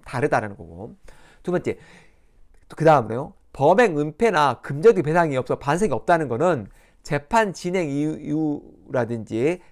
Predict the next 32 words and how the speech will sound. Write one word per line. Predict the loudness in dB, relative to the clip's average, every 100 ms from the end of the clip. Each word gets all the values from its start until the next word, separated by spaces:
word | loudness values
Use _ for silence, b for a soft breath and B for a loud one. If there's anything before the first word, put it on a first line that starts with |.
| -8
자백을 | -4 6 6 6
하고 | 0 -2
있고 | -2 -4 -4 -6 -14 b b -8
또 | -8
자살을 | -6 -6 0 4 6 4
시도를 | 2 0 2 2 0 -4
했어요. | -8 -12
또 | -14 -20 -6
내가, | 0 0 -2 -10 _
"나는 | -8 -8
죽겠다 | -12 -6 -6 -6
차라리." | -8 -8 -8 -12 b b b _
그런 | 0 0 0
걸 | 0
때 | -2 -2 _
불리한 | -10 -6 2 4 2
정상으로만 | -2 -8 -6 -2 -2 0 -2 -2 -4 -4
볼 | -6 -6
수는 | -8 -10
없다는 | -12 -4 -4 -4
겁니다. | -14 -16 -18 _ _ _ _ _ _ _ _ _ _ _ _ _ _
왜냐면 | -12 -8 -6
이 | 0
사람이 | 2 2 2
뭐 | -2 -6 b b b -18 -18
스물여섯 | -20 -8 0 2 2 2
살에 | 2
이제 | 2
무기징역을 | -2 -4 -4 -2
받았다는 | -4 -6 -6 -10 -10
건 | -10
사실상 | -6 -6 -4 -6